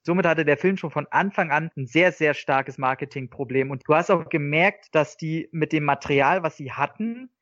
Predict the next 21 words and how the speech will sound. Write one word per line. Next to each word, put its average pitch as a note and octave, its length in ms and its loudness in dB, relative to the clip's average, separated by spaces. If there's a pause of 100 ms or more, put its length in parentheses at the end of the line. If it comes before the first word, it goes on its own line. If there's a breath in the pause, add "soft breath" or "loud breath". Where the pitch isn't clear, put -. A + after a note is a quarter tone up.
keine G3 480 0
Ahnung E3+ 360 -2
hatten, E3 460 -6 (340)
wie E3 280 -4
sie E3+ 240 -4
es D#3+ 200 -2 (180)
cool A3 220 4
vermarkten D#3+ 680 0
sollen, D3 560 2 (120)
ohne F#3 460 4
halt E3+ 300 2 (120)
schon D3+ 320 -4
zu - 140 -12
spoilern. C3+ 720 2
Weil D3 220 2
im C#3+ 120 -4
Nachhinein F#3+ 500 2
muss F#3+ 160 -8
man F#3 120 -4
auch D3+ 140 -2
sagen, E3 420 2